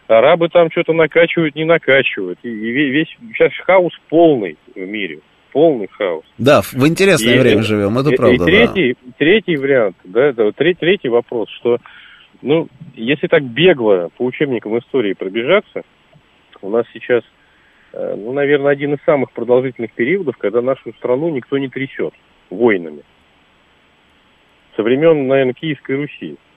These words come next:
Speaker 1: Нас
Speaker 2: Мгм.
Speaker 1: же, все от нас что-то хотели.
Speaker 2: Мгм.
Speaker 1: Прошло всего семьдесят пять лет,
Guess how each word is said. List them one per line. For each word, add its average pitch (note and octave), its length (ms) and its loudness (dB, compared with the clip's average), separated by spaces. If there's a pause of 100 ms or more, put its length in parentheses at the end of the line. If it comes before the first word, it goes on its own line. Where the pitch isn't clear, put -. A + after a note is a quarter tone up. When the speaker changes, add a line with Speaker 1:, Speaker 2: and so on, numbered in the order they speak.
(100)
Speaker 1:
Нас G#2 180 -2
Speaker 2:
Мгм. F#2+ 120 0
Speaker 1:
же, F#2+ 220 -6
все D3 160 4
от - 100 0
нас D3 180 -2
что-то - 180 -4
хотели. A2+ 460 -4 (420)
Speaker 2:
Мгм. E2 280 -8 (120)
Speaker 1:
Прошло C3 360 2
всего F3 240 0
семьдесят D3 340 0
пять C#3+ 220 2
лет, E3+ 240 2